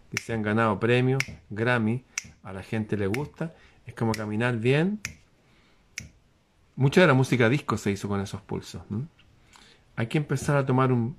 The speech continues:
ritmo que sea bueno, que sea lento pero energizado, y de verdad que cambia la vida. Si uno le mete conciencia, incluso, "Oye, parece que ando muy rápido". A veces las parejas nos ayudan a eso.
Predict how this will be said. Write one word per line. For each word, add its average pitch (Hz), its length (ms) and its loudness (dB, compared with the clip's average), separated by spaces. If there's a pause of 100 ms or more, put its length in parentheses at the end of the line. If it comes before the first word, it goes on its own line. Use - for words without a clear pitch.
ritmo 139 500 0
que 127 100 -6
sea 135 280 0
bueno, 113 460 0 (520)
que 113 100 -8
sea 123 260 2
lento 135 480 2
pero 117 140 0
energizado, 123 760 -2 (800)
y 107 80 -6
de 98 140 -2
verdad 92 400 -2
que 123 120 -2
cambia 127 300 0
la 123 120 0
vida. 127 340 -4 (480)
Si - 180 -2
uno 151 80 4
le 147 140 4
mete 117 300 2
conciencia, 110 680 -2
incluso, 127 460 -4
"Oye, 131 340 0 (120)
parece 165 260 -4
que 185 80 -2
ando 139 160 4
muy 120 120 6
rápido". 107 480 2 (2250)
A 110 80 -2
veces 135 260 2
las 123 120 2
parejas 147 420 4
nos 147 160 4
ayudan 113 380 2
a 98 100 -2
eso. 95 220 -10